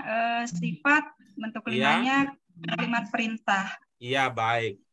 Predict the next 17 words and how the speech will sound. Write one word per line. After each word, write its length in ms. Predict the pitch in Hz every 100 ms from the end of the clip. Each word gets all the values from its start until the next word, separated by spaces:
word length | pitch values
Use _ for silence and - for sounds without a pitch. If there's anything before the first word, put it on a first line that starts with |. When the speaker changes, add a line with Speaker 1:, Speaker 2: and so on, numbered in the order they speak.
| _ _ -
Speaker 2:
Misalnya 480 | 165 175 196 240
begini 600 | 247 151 143 151 143 107
kan, 320 | 80 101 131 175
misalnya 400 | 117 131 139 135
begini 420 | 110 110 101 87
ya. 80 | 110
Tadi 360 | 120 131 165
sudah 400 | 160 139 127 120
diingatkan, 760 | 123 131 135 160 160 - 113 143
sudah 220 | 123 110
diingat 400 | 104 98 117 147
bahwa 240 | 117 120 151
bentuk 360 | 143 147 165
dua 240 | 147 156 151
itu 220 | 139 202
bermakna 520 | 165 151 139 135 123
apa? 240 | 120 170